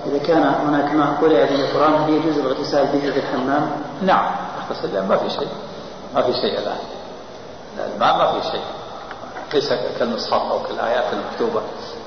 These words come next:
Speaker 2: نعم.
Speaker 1: يقول: ما هي الحكمة الإيمانية من استراق الشيطان للسمع من السماء؟
Speaker 2: ابتلاء وامتحان،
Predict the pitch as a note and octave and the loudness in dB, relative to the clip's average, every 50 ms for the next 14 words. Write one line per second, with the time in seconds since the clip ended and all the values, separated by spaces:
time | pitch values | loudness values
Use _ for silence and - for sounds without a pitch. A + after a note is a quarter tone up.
0 | - C#3 C3+ A#2+ F#2 - - - - - - - - - - - - - - - | -4 0 2 2 2 2 0 -2 -6 -8 -8 -10 -10 -10 -12 -12 -14 -14 -14 -14
1 | - - - - - - - - - - - - - - - - - - - - | -14 -14 -14 -14 -14 -14 -14 -14 -14 -14 -14 -14 -14 -14 -14 -16 -16 -16 -16 -16
2 | - - - - - - - - - - - F3 E3+ F3 G3 G#3+ G#3 A3 G#3 F#3 | -14 -14 -14 -14 -14 -14 -14 -16 -14 -8 -4 -4 -2 2 4 4 6 6 6 6
3 | - G#3+ G3+ G3+ - F#3+ F3 E3+ E3 - E3 E3 D#3+ D#3+ D#3 D#3 E3 F3 E3+ E3 | 4 4 2 0 0 2 2 2 2 4 4 4 4 4 6 6 6 6 4 4
4 | D3+ D#3 D#3 D3+ D3 - - - E3+ D#3+ E3+ E3 - D3 C3+ - - D#3+ D3+ - | 4 4 2 2 0 0 0 0 2 4 4 4 4 2 0 -2 -2 -2 0 2
5 | E3+ E3 D#3+ D3+ C#3+ C#3 - - - - D#3+ E3 D#3 D#3 - D3 C#3+ C#3+ C#3 C3+ | 2 2 4 4 2 0 -2 -2 0 0 2 2 0 -2 -2 -2 -2 -2 -2 -2
6 | - - - C#3 C3 C3 B2 - - - - - - - - - - - - - | -4 -4 -4 -4 -4 -4 -6 -6 -8 -10 -10 -12 -14 -14 -14 -14 -16 -16 -16 -16
7 | - - - - - - - - - - - - - - - - E3+ - - G3+ | -16 -16 -16 -16 -16 -16 -16 -16 -16 -16 -16 -16 -16 -16 -8 -8 -6 0 4 6
8 | G3 E3+ D3+ - - D3+ D3 C#3+ D3 D3+ C#3 | 8 8 8 6 4 2 0 0 0 0 0